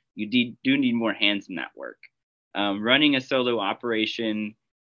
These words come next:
is not something I will ever recommend to anyone, even though I'm over here, like, kinda <laughs> still doing it. Um, you know, it, it's amazing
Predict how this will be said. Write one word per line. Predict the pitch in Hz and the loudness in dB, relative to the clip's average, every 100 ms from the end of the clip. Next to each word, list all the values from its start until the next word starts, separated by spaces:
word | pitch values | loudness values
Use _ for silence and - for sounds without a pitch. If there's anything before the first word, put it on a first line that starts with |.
| _ | _
is | 113 107 | -2 0
not | 120 113 110 | 0 -2 -2
something | 120 107 113 | -4 -2 -2
I | 104 | -2
will | 107 - | -2 -4
ever | 101 104 | -4 -4
recommend | 104 101 - 101 92 | -4 -4 -4 -6 -6
to | - - | -8 -10
anyone, | 90 90 76 69 85 | -8 -10 -12 -14 -10
even | 98 98 | -8 -6
though | 98 | -6
I'm | 95 95 | -4 -4
over | 95 95 | -6 -8
here, | 95 | -8
like, | 90 85 80 | -6 -8 -8
kinda | - 101 | -4 -4
<laughs> | - - | -4 -4
still | - 190 | -2 -2
doing | 139 - 170 160 - | -2 0 0 0 0
it. | 175 175 - - - - | 0 0 -2 -14 -14 -2
Um, | - 131 127 117 120 - _ _ _ - | 4 8 8 6 0 -8 _ _ _ 0
you | 131 | 4
know, | 135 | 4
it, | 135 127 131 - | 4 4 2 0
it's | 139 170 | 0 0
amazing | 160 123 127 143 123 113 110 104 | 0 2 2 0 -2 -2 -4 -6